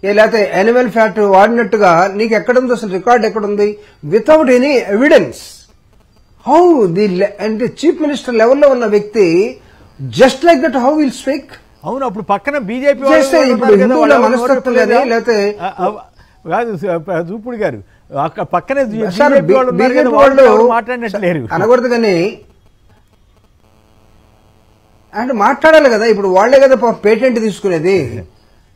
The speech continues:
Speaker 1: పేటెంట్ తీసుకున్నవాడు కూడా ఎవరు మాట్లాడరు. నిజంగా వాళ్ళు కూడా తిన్నారేమో అనుకుంటున్నారేమో, వాళ్ళు కూడా బాధపడ్డారేమో, వామిటింగ్ అయిందేమో వాళ్ళకి ఇంటికి పోయిన తర్వాత, "అయ్యో ఇన్ని సంవత్సరాలు ఏం తిన్నావు?" మళ్ళీ సుబ్బారెడ్డి గారికి ఫోన్ చేసి,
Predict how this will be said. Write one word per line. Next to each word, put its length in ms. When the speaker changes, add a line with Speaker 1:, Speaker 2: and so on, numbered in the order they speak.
Speaker 1:
పేటెంట్ 360
తీసుకున్నవాడు 500
కూడా 160
ఎవరు 160
మాట్లాడరు. 480
నిజంగా 320
వాళ్ళు 180
కూడా 140
తిన్నారేమో 500
అనుకుంటున్నారేమో, 580
వాళ్ళు 180
కూడా 140
బాధపడ్డారేమో, 800
వామిటింగ్ 380
అయిందేమో 380
వాళ్ళకి 260
ఇంటికి 200
పోయిన 200
తర్వాత, 340
"అయ్యో 160
ఇన్ని 220
సంవత్సరాలు 400
ఏం 140
తిన్నావు?" 260
మళ్ళీ 220
సుబ్బారెడ్డి 420
గారికి 200
ఫోన్ 220
చేసి, 400